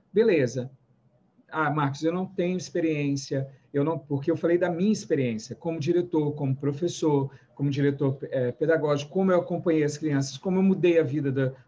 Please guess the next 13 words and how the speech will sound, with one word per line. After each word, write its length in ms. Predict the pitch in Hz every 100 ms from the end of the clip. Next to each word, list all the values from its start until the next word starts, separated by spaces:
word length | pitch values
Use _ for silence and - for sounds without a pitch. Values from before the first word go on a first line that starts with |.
| -
dos 200 | 151 -
pais, 400 | 156 147 139 139
como 160 | 175
eu 60 | 185
mudei 260 | 185 170
a 60 | 175
vida 340 | 147 160 160
das 200 | 143 135
crianças. 600 | - 160 151 143 139 135 - _ _ _ _ _
Eu 160 | 165 170
tinha 600 | - - 269 226 147 - - _ _
vivência, 840 | 120 175 139 143 185 160 - 139
prática, 880 | 127 - 170 165 143 - 123 117 107